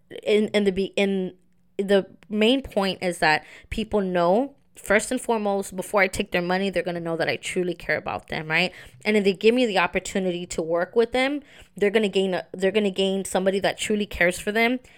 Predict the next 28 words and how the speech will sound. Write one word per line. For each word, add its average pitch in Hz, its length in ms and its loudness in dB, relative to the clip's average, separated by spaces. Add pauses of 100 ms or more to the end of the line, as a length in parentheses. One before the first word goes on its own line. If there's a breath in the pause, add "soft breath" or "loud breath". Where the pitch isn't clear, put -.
(340 soft breath)
and 185 320 4
is 202 160 0
always 202 320 4
gonna 185 220 0
root 180 220 -4
for 180 120 -2
them 170 200 0
no 180 100 0
matter 180 220 2
where 208 380 6
they 214 140 4
go 170 240 6
after 160 640 2
training 175 340 0
with 156 220 -2
me. 110 280 -12
Whether 190 240 4
they 170 140 2
stay 247 260 6
with 277 180 2
me 277 160 -2
or 233 60 2
they 185 140 -2
move 190 220 -2
on 180 180 0
to - 120 -4
another 160 260 0
person, 170 440 -4